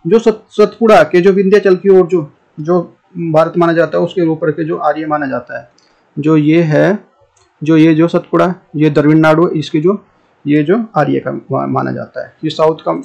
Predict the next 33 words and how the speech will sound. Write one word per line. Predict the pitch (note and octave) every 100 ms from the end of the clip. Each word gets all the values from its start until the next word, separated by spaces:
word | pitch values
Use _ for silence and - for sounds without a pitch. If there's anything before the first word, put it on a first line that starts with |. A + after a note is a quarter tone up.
| -
साउथ, | D3+ D3+ D#3
साउथ | D#3 D#3+ D#3
एशिया | E3 D3+ D#3+
में | D#3 D3+
श्रीलंका, | - D3+ D3+ D3 D3+
ये | D3+
सारी | D#3 D3
चीज़ें, | D3+ D3+
अफगानिस्तान | D3+ D3 D3+ D3 D#3
हो | C3+
गया, | D3 D3+
ये | D3+
पाकिस्तान | D3 C#3+ - D3
हो | D3
गया, | D3 D3
हमारा | D3 D3
नेपाल | D3 D3 D3+
हो | D3+
गया, | C#3+ D3 - _ _ _ F#3
और | F3+
दक्षिण | F#3+ G#3 B3 A#3+ - _ _ _ _ _ _ _ -
भारत | D3+ D#3+ E3+
से | G3
रहने | F#3+ F3+
आने | F#3 E3+ E3 G3
वाले | F3+ F3+
के | F#3
जो | F3+ F#3
द्रविड़ | E3 E3
कहा | E3+ E3+
गया, | E3+ F3+ F#3 _ _ _
वो | E3+
द्रविड़ | E3 F#3 G#3